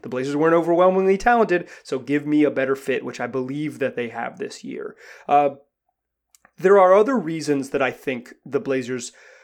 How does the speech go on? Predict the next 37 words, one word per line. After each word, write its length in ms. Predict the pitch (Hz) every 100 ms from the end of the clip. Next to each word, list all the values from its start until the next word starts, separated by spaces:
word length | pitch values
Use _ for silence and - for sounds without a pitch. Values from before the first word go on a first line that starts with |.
| -
willingness 960 | 147 139 165 165 175 170 170 175 - -
and 160 | 147
intentionality 1080 | 131 131 - 165 - 151 127 135 135 139 135
to 60 | 131
go 180 | 127 127
small, 400 | - 131 127 123
intention 580 | 127 - 151 151 143
to 80 | 135
go 160 | 127 131
small, 560 | - 131 120 113 _ _ _ _ _ _ _ _ _ -
are 120 | 147
gonna 180 | 147 131
pay 220 | - 120
off. 340 | - - _ _ _ _ _ _ _
One 120 | - 220
of 40 |
them 100 | 233
is 80 | 202
on 80 | 180
the 80 |
glass, 640 | 139 127 - - - - -
where 160 | 147
the 80 | 156
Blazers, 480 | 147 165 165 165 139
when 200 | 135 147
they've 180 | 143 139
struggled, 460 | - 196 175 165
have, 280 | - 147 127 -
ha-, 120 | -
it's 240 | 143 - 143
been 160 | 147
a 100 | 139
real, 420 | 131 135 151 165 151
real 200 | 151 147
problem 340 | 147 139 139
for 160 | 131
'em. 100 | 135